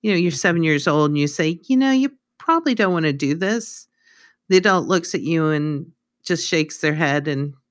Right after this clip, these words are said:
pushes you back onto the playground, right? So I spent a lot of years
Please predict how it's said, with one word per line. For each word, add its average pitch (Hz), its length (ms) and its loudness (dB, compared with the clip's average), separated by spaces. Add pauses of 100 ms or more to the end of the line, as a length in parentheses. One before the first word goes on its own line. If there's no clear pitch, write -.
pushes 165 380 -2
you 147 100 2
back 135 320 -2
onto 151 240 -4
the 110 100 -8
playground, 190 720 -4
right? 160 300 0 (1300)
So 233 460 2
I 214 200 2
spent 214 360 -2
a 220 60 0
lot 208 220 2
of 208 120 -2
years 220 640 -2